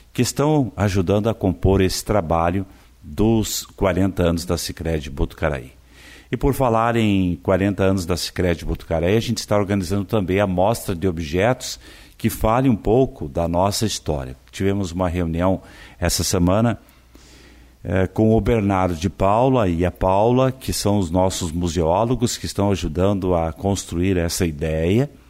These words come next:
Nesse primeiro momento, nós vamos estar realizando uma mostra de objetos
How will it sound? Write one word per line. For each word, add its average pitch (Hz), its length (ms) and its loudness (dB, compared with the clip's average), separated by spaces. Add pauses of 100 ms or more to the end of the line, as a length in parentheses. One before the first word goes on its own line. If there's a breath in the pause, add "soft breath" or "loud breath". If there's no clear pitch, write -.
(640 loud breath)
Nesse 107 220 0
primeiro 104 340 0
momento, 98 460 0
nós 92 240 0
vamos 95 520 -4
estar 87 320 -2
realizando 87 520 -2
uma 90 160 2
mostra 98 600 2
de 85 140 -2
objetos 78 720 -4